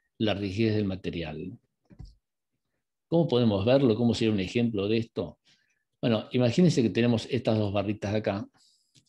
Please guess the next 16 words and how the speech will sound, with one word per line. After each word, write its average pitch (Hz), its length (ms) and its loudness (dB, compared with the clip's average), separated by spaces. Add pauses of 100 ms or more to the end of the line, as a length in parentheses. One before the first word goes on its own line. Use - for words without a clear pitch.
(1120)
que - 380 0 (140)
las 104 160 -2
dos 123 100 2
son 110 160 0
iguales, 107 640 2
pero 110 300 0
una 139 200 2
barra 120 220 0
es 113 80 -2
de 110 80 -4
acero 135 320 0
y 110 40 2
otra 98 180 -6
es 92 40 -10
de 98 80 -10
madera. 85 540 -10